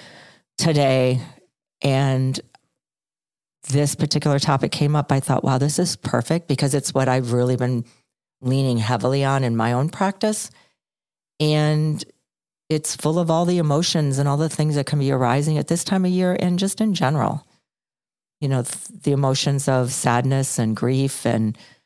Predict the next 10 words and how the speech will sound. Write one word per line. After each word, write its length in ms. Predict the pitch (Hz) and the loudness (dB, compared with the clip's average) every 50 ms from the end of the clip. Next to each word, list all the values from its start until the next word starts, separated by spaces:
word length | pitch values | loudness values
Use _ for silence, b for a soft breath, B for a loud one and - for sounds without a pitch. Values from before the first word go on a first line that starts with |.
| B _ | B _
change 840 | - - - 135 131 131 131 131 135 135 135 135 135 135 131 - - b b b b _ _ _ _ _ _ _ _ | -4 -2 -2 0 0 0 0 0 0 0 0 0 0 -2 -2 -6 -8 b b b b _ _ _ _ _ _ _ _
and 120 | - 107 107 | -2 -2 0
uncertainty 1040 | 107 101 101 - - 147 139 - - 143 139 - - 135 127 127 127 127 127 123 - _ _ _ _ _ _ _ _ _ _ _ _ _ _ _ _ _ _ _ _ _ _ 127 | 0 0 -2 0 0 0 0 0 0 -2 -2 -2 -2 -2 0 0 0 -2 -2 -4 -8 _ _ _ _ _ _ _ _ _ _ _ _ _ _ _ _ _ _ _ _ _ _ -4
and 280 | 123 120 110 107 104 | -2 -2 -2 -2 -2
hopelessness 760 | - - 131 123 - - 135 143 139 - 147 135 135 135 - | -2 0 -2 0 2 0 0 0 0 0 0 0 0 0 -2
possibly, 1040 | - - 139 131 131 139 - 131 139 135 131 135 131 131 135 131 131 127 123 123 - - | -2 0 0 0 0 0 0 0 0 2 2 2 2 2 2 2 2 2 2 0 0 -2
and, 500 | - 110 113 107 107 110 107 101 - - | -2 -2 0 0 0 0 0 -2 -4 -2
"Oh 80 | - 139 | -2 -2
my 160 | 127 123 117 | 0 0 0
gosh, 460 | 113 - 135 139 139 139 135 - - | 0 0 2 2 2 2 0 0 -4